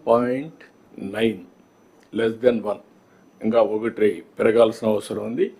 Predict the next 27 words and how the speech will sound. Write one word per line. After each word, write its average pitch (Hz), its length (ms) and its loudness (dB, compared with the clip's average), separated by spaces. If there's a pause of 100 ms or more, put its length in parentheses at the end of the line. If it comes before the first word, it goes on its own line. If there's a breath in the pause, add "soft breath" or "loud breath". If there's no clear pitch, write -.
(380 soft breath)
పాయింట్ 117 380 2 (140)
నైన్ 110 260 0
పెంచాం. - 380 -12 (1160 soft breath)
అంటే 123 180 4 (140)
రాబోయే 143 680 6
రోజుల్లో 131 500 2 (240)
ఈ 117 40 2 (160)
సంవత్సరం 131 540 2 (260)
around 127 280 4 (120)
నైన్ 120 280 0
పర్సెంట్ 123 480 -2
కాడ 120 240 4
మనం 110 240 -4
ల్యాండ్ 110 340 -2
అయితే 110 240 0 (720)
నైన్ 117 260 2 (120)
టెన్ 113 200 2 (100)
మధ్యలో, 110 360 -2 (840 soft breath)
నెక్స్ట్ 135 340 4
ఇయర్ 147 280 4
నుంచి 147 180 -2 (120)
సింగిల్ 139 420 2 (320)
డిజిట్ 120 340 -8
కాకుండా 113 400 0 (180)
డబుల్ 120 320 6
డిజిట్కి 107 380 -6
పోతాం. 123 280 -2